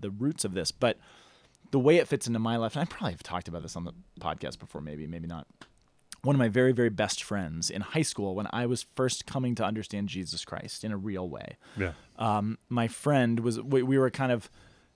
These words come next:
Speaker 1: coming to know who Jesus was together in, in that way of friendships and brotherhood. And it was, I,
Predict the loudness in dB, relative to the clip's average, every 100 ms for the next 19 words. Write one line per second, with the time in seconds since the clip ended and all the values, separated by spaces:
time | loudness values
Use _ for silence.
0 | _ _ _ _ _ _ -16 -16 -8 0
1 | 6 6 6 4 2 0 4 6 6 6
2 | 0 0 0 0 0 0 0 -2 -4 -4
3 | -6 -8 -12 -16 -12 -6 -4 -4 -2 -2
4 | -2 -2 -2 -2 -4 -6 -6 -6 -8 -8
5 | -8 -6 -6 -8 -8 -10 -8 -8 -8 -8
6 | -8